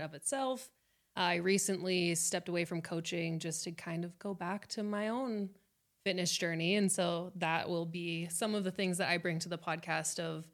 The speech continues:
um, I have a passion for a healthy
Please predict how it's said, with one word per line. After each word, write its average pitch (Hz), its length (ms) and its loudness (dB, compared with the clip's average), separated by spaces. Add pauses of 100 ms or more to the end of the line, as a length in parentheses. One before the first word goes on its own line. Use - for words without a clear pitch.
(440)
um, 160 480 -8 (560)
I 185 40 -8
have 170 160 -2
a 170 40 -8
passion 175 500 -2
for 170 600 -4 (200)
a - 20 -10
healthy 196 720 -2